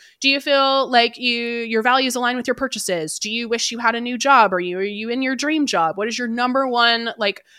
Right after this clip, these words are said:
stress about money right now? Is it, 'I just don't know where to start'? Is it, 'I have debt'? Is it, 'I wanna start investing'?"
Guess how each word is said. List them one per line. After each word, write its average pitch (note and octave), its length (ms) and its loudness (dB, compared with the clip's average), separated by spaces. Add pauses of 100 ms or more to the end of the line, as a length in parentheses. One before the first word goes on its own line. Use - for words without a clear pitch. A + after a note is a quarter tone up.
(180)
stress A3+ 680 2
about G#3 280 4
money F#3+ 240 0
right E3 180 -2
now? D3 340 -6
Is G3 160 -2
it, F#3+ 200 2 (420)
'I A3+ 80 4
just A#3 180 -4
don't A3 120 2
know G3+ 60 0
where F#3 100 4
to F#3+ 80 -4
start'? C#4 480 4
Is F#3 120 -6
it, F#3+ 160 -2
'I F3+ 80 0
have E3 220 -10
debt'? C4+ 380 8
Is F#3 180 -6
it, E3+ 180 -2
'I F3+ 60 0
wanna E3+ 180 -4
start D#3 220 -4
investing'?" A#3+ 840 4